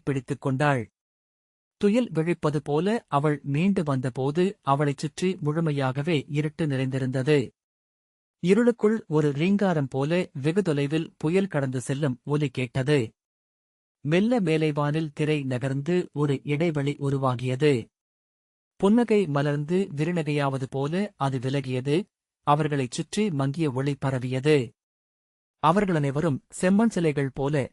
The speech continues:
நின்றிருந்தனர். அவள் திரும்பி திருதராஷ்டிரனை பார்த்தாள். அவனுடைய பெரிய தோள்களில் இருந்து மெல்லிய புழுதி விழுந்து கொண்டிருந்தது. அவள் அப்போதுதான் மறுபக்கம் விதுரன் அவனுடைய வலக்கையை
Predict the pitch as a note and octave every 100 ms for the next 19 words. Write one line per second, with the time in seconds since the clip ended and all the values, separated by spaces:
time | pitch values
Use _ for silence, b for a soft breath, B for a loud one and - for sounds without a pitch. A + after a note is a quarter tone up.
0 | - C#3+ C#3+ C3 B2+ C3+ C#3+ B2 _ _
1 | _ _ _ _ _ _ _ E3 F3 E3+
2 | - D#3+ E3+ F#3 G3+ - F#3 F#3+ E3+ D#3+
3 | - C#3 C3+ C#3 C3+ C3 - D3 B2 -
4 | _ _ _ _ _ _ _ _ - E3
5 | F#3+ F#3+ F#3 F3+ - F3 G#3 G#3+ G3+ D3+
6 | C#3+ C#3 B2 B2+ C3 C#3 F3 - C3 C3+
7 | F#3 G3 E3 C#3 C3 C3+ D#3 C3+ D3 D#3+
8 | C#3+ C3 A#2+ B2 A#2+ B2+ B2+ D3 A2+ -
9 | _ _ _ _ _ _ _ _ - F3+
10 | G#3+ - C#3+ C#3+ D3 D3 D3 E3+ C3+ -
11 | C#3+ D3 G#3+ A3 A3 G3+ F3+ C#3+ C#3+ D#3+
12 | F#3+ - C3+ D3 C#3+ C#3 C#3 C#3 D3 G3
13 | G3 F3+